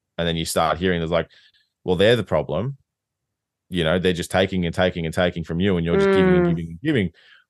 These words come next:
Speaker 1: Well, that was true, but it wasn't that they were taking it, it's that I was giving it all to them without knowing that I needed to be giving to myself first.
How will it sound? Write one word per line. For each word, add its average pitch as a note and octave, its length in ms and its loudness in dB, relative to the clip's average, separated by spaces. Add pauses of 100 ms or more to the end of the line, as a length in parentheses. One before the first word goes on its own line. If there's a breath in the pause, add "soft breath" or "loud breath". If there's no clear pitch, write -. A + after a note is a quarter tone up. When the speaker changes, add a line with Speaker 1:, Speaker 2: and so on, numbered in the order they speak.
(160)
Speaker 1:
Well, A2+ 120 4
that C3+ 120 6
was G2 140 2
true, C3 480 4 (760)
but B2+ 140 4
it C3+ 80 6
wasn't E3 300 6
that C3+ 160 6
they A#2+ 120 6
were F#2+ 140 4
taking A#2+ 460 0
it, C2+ 200 -4 (400)
it's C3 180 0
that C3+ 120 6
I D3 100 8
was C#3 180 4
giving C3+ 360 2
it G2 100 2
all E2+ 200 2
to C3 240 2
them D2+ 300 -4 (160)
without G#2 560 2 (240)
knowing G2+ 520 4
that E2+ 220 0 (100)
I F2+ 140 -2
needed F2+ 280 0
to F2+ 80 -4
be E2+ 100 -4
giving E2+ 280 -4
to - 120 -8
myself D#2+ 460 -2
first. - 500 -4